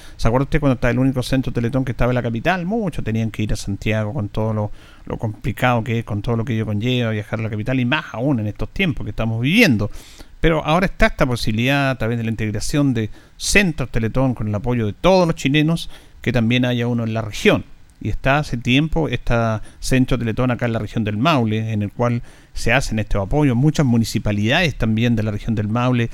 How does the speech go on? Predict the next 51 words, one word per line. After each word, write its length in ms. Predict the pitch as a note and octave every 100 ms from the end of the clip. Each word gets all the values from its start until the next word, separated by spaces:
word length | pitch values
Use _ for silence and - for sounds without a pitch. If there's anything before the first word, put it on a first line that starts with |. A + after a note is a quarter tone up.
| - - -
apoyan 460 | A#2 - C3 C3+ B2+
con 180 | A#2+
el 80 | A2
traslado 640 | - A#2 G#2+ A2 F#3+ D3+ A#2+
de 80 |
los 100 | A2
pacientes 720 | - G2 - D3+ D3+ B2 A2
a 60 | G2+
la 80 | G2
Teletón, 400 | A2+ A#2+ G#3 G#2+
con 220 | - G2
vehículos 380 | G2+ D3 C#3+ A#2+
municipales, 580 | A2 - A2 D#3 D#3 D#3 - - -
los 180 | E3+ C#3
trasladan, 720 | - A2 A#2 E3 D3+ C#3 C3+ - -
porque 240 | - - -
a 60 |
veces 360 | A2 B2+ - B2
obviamente 520 | C3 A2+ A#2 A#2 A2+
no 80 | G#2+
están 240 | G#2 C#3+
los 120 | A#2+ G#2
recursos 540 | G#2+ C#4+ F#3 - F#2+ - - -
para 140 | -
estar 300 | G#2+ - C3+
viajando 640 | A#2+ G#2+ G#2 - C3+ B2+ A#2
permanentemente 720 | G#2 G#2 C3+ C3+ B2 B2 A#2
a 20 |
las 140 | G2+
sesiones. 560 | - - - G3 D3+ - - - -
Hay 100 | G2+
gente 240 | G2+ A#2 G#2
que 60 |
tiene 140 | G#2 G#2
que 60 |
estar 220 | F#2+ A2 - -
todos 280 | C3+ F#3
los 140 | F#3 D#3
días, 460 | D3+ C#3+ C#3 - - - - -
no 160 | G#2
puede 200 | A2+ A#2+
no 180 | A2+ G#2+
estar 180 | - G#2+
en 80 | G2+
Talca, 380 | D#3+ D3 B2+
tiene 220 | G#2 A2 G#2
que 120 | G#2+
viajar 420 | G#2+ G#2 D#3 C#3
de 100 | A#2
muchas 280 | A#2 A#2 A#2
localidades, 600 | A2+ A2+ A#2+ C3+ B2+